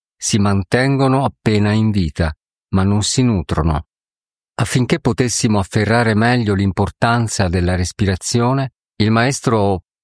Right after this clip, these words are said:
Peter Danoff ci ricordò un giorno l'episodio biblico della lotta di Giacobbe con l'angelo. Dopo aver vinto Giacobbe, l'angelo gli disse:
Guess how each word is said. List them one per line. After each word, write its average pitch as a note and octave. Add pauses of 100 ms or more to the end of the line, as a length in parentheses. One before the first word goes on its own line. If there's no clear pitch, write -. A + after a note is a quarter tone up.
Peter A2
Danoff G2 (480)
ci -
ricordò A#2 (280)
un G#2
giorno B2
l'episodio A#2+
biblico A#2
della G#2
lotta A2+
di G2+
Giacobbe G2
con G#2
l'angelo. F2 (1040)
Dopo D#3
aver A2+
vinto A#2+
Giacobbe, G2
l'angelo A2
gli G2
disse: F#2